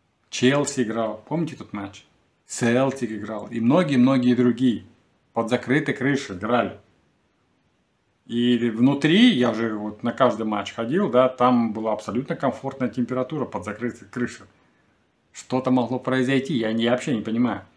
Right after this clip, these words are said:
Что ты за бред несешь? Карпин, ты что за бред несешь? Вот понимаете, для меня, для меня это неуважение.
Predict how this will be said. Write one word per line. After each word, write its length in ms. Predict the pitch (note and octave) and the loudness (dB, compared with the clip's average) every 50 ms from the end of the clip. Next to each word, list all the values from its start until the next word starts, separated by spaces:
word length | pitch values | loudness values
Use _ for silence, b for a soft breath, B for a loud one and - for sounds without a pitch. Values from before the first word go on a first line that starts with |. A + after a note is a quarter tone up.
| b b b b b _ - | b b b b b _ -20
Что 220 | _ - B2+ C3+ | _ -8 -6 -6
ты 140 | - - C3 | -6 -6 -6
за 120 | C3 C3 | -6 -4
бред 280 | B2+ C#3 D3+ D#3 - - | -2 -2 -2 -2 -2 -4
несешь? 480 | B2 G#2 - - B2+ A#2 - - - - _ _ _ _ _ _ _ _ _ _ _ _ | -4 -6 -4 -6 -10 -10 -10 -14 -20 -20 _ _ _ _ _ _ _ _ _ _ _ _
Карпин, 540 | - - C#3 E3 E3 E3 - C#3+ A2+ F2+ - - _ _ _ _ _ _ _ _ _ _ _ _ _ _ _ - | -2 0 2 2 2 0 -2 -4 -6 -6 -8 -12 _ _ _ _ _ _ _ _ _ _ _ _ _ _ _ -10
ты 80 | B2+ | -8
что 260 | A2 - - - E3+ D#3+ | -6 -4 -2 0 2 2
за 120 | E3 D3+ | 4 4
бред 360 | A#2+ A#2+ D3+ F3+ F3+ F3+ - | 4 4 4 4 4 4 0
несешь? 540 | C#3+ - - - D3+ D3 - - - - - _ _ _ _ _ _ _ _ _ _ _ _ _ _ _ _ b b b b b b b b b b b b _ _ _ _ _ _ | -2 -2 0 0 0 0 0 0 -6 -12 -18 _ _ _ _ _ _ _ _ _ _ _ _ _ _ _ _ b b b b b b b b b b b b _ _ _ _ _ _
Вот 160 | - B2+ - - | -8 -4 2 4
понимаете, 460 | D#3 D#3+ F3+ G3+ A#3 B3+ B3 - C#3 | 4 6 8 8 8 8 8 6 2
для 180 | B2 B2+ C3+ | 0 2 4
меня, 580 | C3+ D3+ D#3+ F3+ G3+ A3+ B3 C4 C4+ B3+ - - - _ _ _ _ _ _ _ _ _ _ _ _ _ _ _ _ - | 4 4 4 6 6 6 6 6 4 2 -2 -6 -12 _ _ _ _ _ _ _ _ _ _ _ _ _ _ _ _ -2
для 160 | G#2 A#2 A#2+ | 2 4 6
меня 360 | C#3 D3+ F3 G#3+ A3+ F#3 C#3 | 6 8 8 8 6 6 4
это 200 | - - C#3+ C#3+ | 2 2 2 4
неуважение. 760 | D3 D3+ D3+ C#3 D3 D3 C#3 B2+ C3+ A#2+ G#2 G2 G2+ G2 - | 4 4 4 4 4 4 4 2 2 0 0 -2 -4 -10 -14